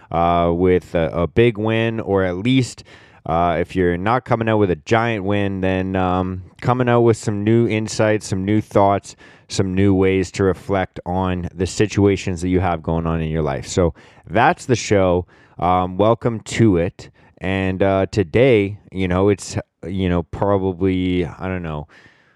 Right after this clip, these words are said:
halfway through February right now, right? So it's, it's, we're halfway through February,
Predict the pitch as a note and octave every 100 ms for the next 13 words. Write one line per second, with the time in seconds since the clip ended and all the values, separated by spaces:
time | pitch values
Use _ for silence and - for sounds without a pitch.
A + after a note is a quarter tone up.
0 | _ _ _ - - F#2+ G#2 - A#2 A2+
1 | - A2+ - A2 A2+ A#2 A#2 A#2 A#2 A#2
2 | A#2 A#2+ C#3 C3 - F#2 G2+ B2 - -
3 | G2 F#2 F#2+ F#2 - - F#2+ - F2+ F#2
4 | G2+ G#2+ A#2+ C3+ B2+ - A#2+ - G2 F#2
5 | F#2 F2+ F2 F2